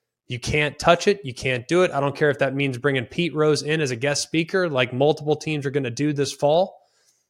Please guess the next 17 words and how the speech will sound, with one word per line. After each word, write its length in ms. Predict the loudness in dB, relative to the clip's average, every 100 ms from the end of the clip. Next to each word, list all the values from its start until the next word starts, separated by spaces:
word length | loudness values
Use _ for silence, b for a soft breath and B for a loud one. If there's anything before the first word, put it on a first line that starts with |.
| _ _
You 120 | -6 -4
can't 320 | -2 -2 -2
do 140 | -6
it. 120 | -6 -12 _ _ _ 0
Absolutely 1000 | 4 4 0 -4 -2 -2 0 -2 -2 B B B
cannot 420 | -6 -2 -2 -2 0
do 140 | 0
it 140 | 0 -4
under 280 | -6 -6 -6
any 240 | -6 -4
circumstances, 880 | -4 -4 -6 -8 -6 -6 -6 -6 -8
but 160 | -10 -6
education 680 | -4 -4 -6 -6 -6 -6
is 140 | -8 -8
key. 320 | -8 -6 -6
So 180 | -6 0
hopefully 640 | 0 0 -2 -2 -2 -4